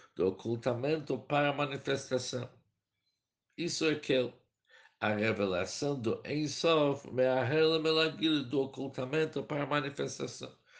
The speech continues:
La'ir Bibchinat Gilui Benishmato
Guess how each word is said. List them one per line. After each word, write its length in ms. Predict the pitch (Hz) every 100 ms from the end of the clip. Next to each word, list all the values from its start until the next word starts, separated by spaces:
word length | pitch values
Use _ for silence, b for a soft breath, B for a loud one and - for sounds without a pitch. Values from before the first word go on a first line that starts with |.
| B B -
La'ir 560 | 110 98 139 151 151
Bibchinat 640 | 139 127 - 123 120 127 117
Gilui 460 | 123 120 139 143
Benishmato 880 | 135 135 131 - 123 123 120 117 -